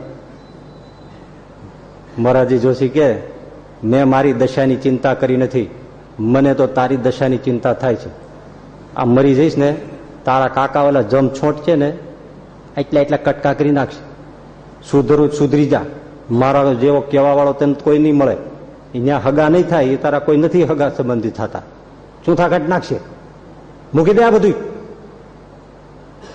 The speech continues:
એ લોકો, "ગોરદાદા, મેં આમન્યા બહુ રાખી, હવે એક મંત્ર હમણાં બોલું છું, હમણાં તમે ગોથું ખાઈને હેઠા પડશો ને, આ હાડક્યા ને પાંસળા ભાંગી જશે. અને જો બીજો મંત્ર બોલ્યો, તમે બેઠા છો ને, એ દિવાલે જ આમાં ધોડોધોડ માથું થશે.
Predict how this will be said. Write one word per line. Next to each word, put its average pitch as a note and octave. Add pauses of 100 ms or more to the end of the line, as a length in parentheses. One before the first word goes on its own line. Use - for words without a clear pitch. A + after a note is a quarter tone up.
(220)
એ D3+
લોકો, G3+
"ગોરદાદા, G#3
મેં D#3+
આમન્યા A3
બહુ B3
રાખી, G#3 (400)
હવે E3
એક C4+
મંત્ર A#3
હમણાં G#3
બોલું G#3
છું, - (1600)
હમણાં G#3+
તમે A#3
ગોથું A3
ખાઈને A3+
હેઠા A3
પડશો A3+
ને, G3 (160)
આ F3
હાડક્યા E3+
ને G3+
પાંસળા F#3
ભાંગી E3+
જશે. A#2+ (880)
અને D#3+
જો A#3
બીજો A3+
મંત્ર A3
બોલ્યો, G#3
તમે G3
બેઠા G3+
છો A#3
ને, A3
એ G#3+
દિવાલે G#3+
જ G#3
આમાં G#3
ધોડોધોડ F#3+
માથું F3
થશે. F#3+